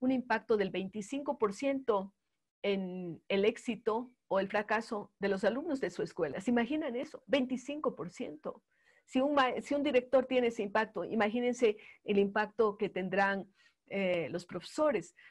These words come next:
Nosotros estamos haciendo una experiencia ahora con la, la fundación, ah, de la Universidad Internacional de La Rioja, Cofuturo, la Fundación Barque de Dubái y el Ministerio de Educación. Estamos capacitando a veinticinco directores de escuela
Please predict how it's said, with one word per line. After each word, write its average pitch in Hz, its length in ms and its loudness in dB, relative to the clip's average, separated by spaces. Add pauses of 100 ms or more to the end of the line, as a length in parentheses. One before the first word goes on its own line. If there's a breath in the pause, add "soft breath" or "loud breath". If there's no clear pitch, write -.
Nosotros 320 300 -4
estamos 262 440 0
haciendo 220 340 0
una 175 80 -2
experiencia 214 580 -2
ahora 196 400 4
con 165 240 -4
la, 135 340 0
la 180 220 -6
fundación, 185 800 -2 (380 soft breath)
ah, 143 480 -2 (1160)
de 180 200 0
la 175 440 0 (140)
Universidad 196 440 2
Internacional 196 720 -2
de 185 120 0
La 160 120 0
Rioja, 202 460 2
Cofuturo, 202 800 0 (220 loud breath)
la 190 140 2
Fundación 190 540 2
Barque 196 600 2
de 180 200 -2
Dubái 190 460 2 (180 soft breath)
y 226 140 4
el 214 80 4
Ministerio 185 480 -2
de 190 60 2
Educación. 185 420 2
Estamos 233 400 -2
capacitando 202 720 0
a 190 40 2
veinticinco 220 640 -2
directores 196 560 0
de 180 80 -2
escuela 202 560 0